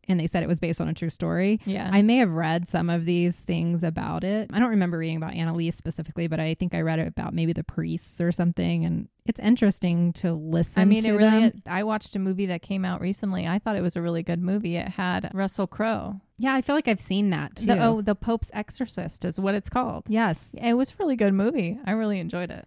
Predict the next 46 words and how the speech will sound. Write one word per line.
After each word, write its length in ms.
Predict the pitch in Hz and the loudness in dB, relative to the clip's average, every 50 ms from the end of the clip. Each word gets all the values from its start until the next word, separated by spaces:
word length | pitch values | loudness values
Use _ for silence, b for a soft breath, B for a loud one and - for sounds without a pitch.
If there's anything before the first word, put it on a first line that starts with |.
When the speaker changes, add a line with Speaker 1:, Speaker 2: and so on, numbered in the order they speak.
| _ - | _ -6
Speaker 2:
That 140 | 233 233 233 | -4 -2 0
movie 380 | 240 247 233 247 233 208 190 - _ _ _ - | 0 -2 -2 -2 -2 -4 -4 -8 _ _ _ -18
shows 420 | - - 214 202 208 208 185 - | -8 -4 -2 0 0 0 0 -2
you, 220 | 185 175 170 170 | -2 -2 -2 -2
like, 260 | 170 165 170 170 175 - | -2 -2 -4 -4 -6 -6
kind 320 | - - 180 190 190 175 | -10 -8 -8 -6 -6 -6
of 120 | 170 165 - | -6 -6 -8
the 60 | 180 | -10
process 500 | - - 185 170 170 165 - - 180 - | -8 -4 -4 -2 -2 -2 -4 -6 -6 -6
that 160 | - 170 175 - | -6 -8 -8 -6
they 160 | 165 156 160 | -6 -6 -6
go 320 | 165 - 180 180 185 196 | -4 -4 -4 -2 -2 -2
through 520 | - - - - 156 156 143 147 156 165 - _ _ - | -4 -6 -8 -8 -6 -6 -6 -6 -8 -8 -10 _ _ -8
and 180 | 196 185 170 160 | -6 -4 -4 -4
how 260 | 165 180 185 170 165 | -6 -6 -6 -8 -6
they 160 | 156 160 156 | -6 -6 -8
send 300 | 156 - 175 165 170 - | -6 -6 -6 -6 -6 -4
people 340 | - 214 196 - 214 214 233 | -4 -4 -4 -2 0 0 2
out. 460 | 233 233 226 220 214 202 196 180 - - | 2 2 2 2 2 2 2 0 -2 -4
And 240 | 180 175 175 175 - b b b b b b - | -4 -4 -4 -4 -6 b b b b b b -2
there's 120 | 208 190 | 0 2
Speaker 1:
Yeah. 180 | 196 185 - 180 | 2 4 4 2
Speaker 2:
even 200 | 202 196 190 - - | 2 0 -2 -2 -2
advocates 580 | 180 196 226 214 - 202 185 - 180 170 - | -2 0 0 -2 -2 -4 -4 -4 -4 -6 -4
that 100 | - 165 | -4 -4
are 120 | 170 160 156 | -4 -2 -2
like, 220 | 147 143 139 - - | -4 -6 -8 -8 -10
"Well, 100 | 131 135 | -10 -8
they 180 | 127 160 185 190 | -4 -2 0 0
don't 200 | 180 156 147 - | 0 0 -2 -4
think 240 | - 139 135 - | -8 -8 -10 -10
it's 200 | - - - - - | -10 -12 -12 -10 -10
real, 260 | 135 107 - - 156 | -8 -8 -8 -8 -8
but 280 | 147 - 71 - - - | -10 -10 -14 -14 -10 -6
these 200 | 165 190 214 208 | -4 0 0 2
Speaker 1:
Yes. 220 | 220 233 233 185 | 2 4 4 4
Speaker 2:
people 160 | 170 156 156 156 | 2 2 0 -2
think 300 | - 165 160 151 - 165 | -4 -6 -6 -6 -8 -10
it's 180 | 156 - - | -10 -8 -8
real," 340 | 170 165 165 170 175 180 180 | -6 -6 -4 -4 -4 -4 -4
and 320 | 170 165 160 160 165 175 - | -4 -6 -8 -8 -10 -10 -6
this 240 | - 180 175 - - | -4 -4 -4 -4 -4
and 120 | 170 170 | -4 -4
this. 160 | 170 185 185 - | -2 -4 -4 -4
So 140 | - 170 | -6 -6
it's, 340 | - - 185 - - - - | -6 -6 -6 -6 -8 -10 -10